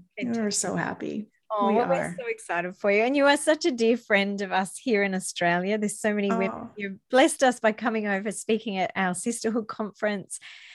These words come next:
Speaker 2: a few years ago now, and you've been on our virtual events and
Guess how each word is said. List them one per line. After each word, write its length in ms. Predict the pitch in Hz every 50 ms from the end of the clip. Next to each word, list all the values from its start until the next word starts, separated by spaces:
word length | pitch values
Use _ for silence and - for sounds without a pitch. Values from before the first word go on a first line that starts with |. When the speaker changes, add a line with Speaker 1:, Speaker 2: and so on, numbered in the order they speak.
| - - _
Speaker 2:
a 60 | 254
few 240 | 240 - 277 294 285
years 300 | 262 254 262 277 285 294
ago 240 | 269 220 240 226 220
now, 480 | 214 214 208 208 202 208 220 233 240
and 260 | 233 - 220 202 202 202
you've 220 | 208 196 202 -
been 220 | - 220 208 196 196
on 140 | 190 180 180
our 160 | 175 175 170
virtual 440 | 185 240 262 247 - - - 240 240
events 540 | 233 220 226 220 220 220 214 208 - -
and 280 | 208 185 180 180 180